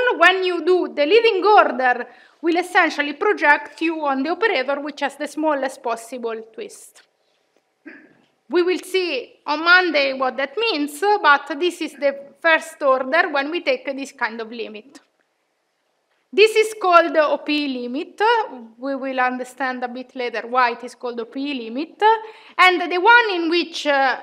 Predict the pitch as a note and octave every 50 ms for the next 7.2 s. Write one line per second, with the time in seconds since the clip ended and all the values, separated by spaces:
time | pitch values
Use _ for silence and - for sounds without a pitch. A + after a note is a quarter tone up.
0 | - - - C#4+ - - F4 E4+ - D#4 C4+ B3+ A#3+ D#4+ E4 D4 C4 D4 - D#4
1 | D4 C4+ C4+ C4+ C4+ - - C#4 C4 C4+ D4 D#4 D#4 C#4+ C#4 C4+ C#4+ C#4 C4+ B3+
2 | C4 C4 C4 - D4 C4+ B3+ B3+ C4+ C4+ C#4 C4+ C4 C4+ C4+ D4+ C#4+ - G#4+ A4
3 | A4+ G#4 F4+ D4+ D4 - - - - D#4+ D4+ D4 C4+ C#4+ - - - D#4+ D4 C4+
4 | - - - - A3+ A#3+ A3 A3 C4+ C4 C4 - D4 D4 D4 D4 D#4 D#4 D4 D4+
5 | D4 D4 - C#4+ B3 B3 - C4 B3 B3+ - B3 A3+ C4+ C4+ C4 B3 A#3+ B3 A#3+
6 | A#3 A#3 - C4+ B3 A#3 B3+ A3 A3 A#3 A3+ A3 A3+ - A#3+ A#3+ A#3 A#3 A3+ A3
7 | A3 G#3+ A3 G#3